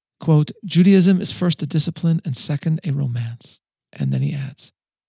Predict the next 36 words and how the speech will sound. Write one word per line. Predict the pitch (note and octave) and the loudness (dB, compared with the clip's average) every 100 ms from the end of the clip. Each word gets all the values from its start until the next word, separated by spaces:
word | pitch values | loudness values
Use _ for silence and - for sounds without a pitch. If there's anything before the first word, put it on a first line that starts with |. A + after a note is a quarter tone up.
| _ | _
"In | - C#3+ | -2 2
light | D#3 G3 | 4 4
of | F3 | 4
this | F3 | 0
thesis, | - F3 F3 - | 2 2 0 0
we | D#3 | 2
may | D3+ | 2
say | - D#3+ | 2 0
that | D3+ | 0
the | D3 | 0
marital | C#3 D3 E3+ E3+ | 0 2 4 4
union | D#3 D#3+ E3 E3 - _ _ | 2 4 2 0 -6 _ _
is | B2+ | -8
both | - C#3+ | -2 0
an | C#3+ | 0
objective | B2+ E3 E3 - E3 | -2 0 0 0 0
institution | D#3 D3 D#3+ D3+ D#3+ | -2 -2 -2 -2 -2
and | C#3 | -2
a | C3+ | -4
subjective | - C#3 D3+ C#3+ - | -6 -4 -4 -4 -6
experience. | D3+ - C3+ A#2+ A#2+ - - _ _ _ _ _ - | -6 -8 -6 -6 -8 -14 -20 _ _ _ _ _ -14
Of | D3 | -12
course, | - F3+ E3 | 0 2 2
the | E3 | 2
motivating | E3 F3+ F3 | 4 4 4
force | E3 E3+ D3 | 2 0 0
driving | E3 D#3 D#3 | 0 0 2
man | D3 D#3 D3+ | 2 2 0
to | D3+ | 0
unite | D3 D3+ | 0 0
with | D3+ | 0
another | D3 D3 D#3 | 2 2 2
self, | - C#3+ C3 - | 2 0 -2 -4
wholly | - C#3+ D3+ | -4 0 0
and | D3+ | 0
forever, | D#3+ C#3 A#2+ | 0 -2 -2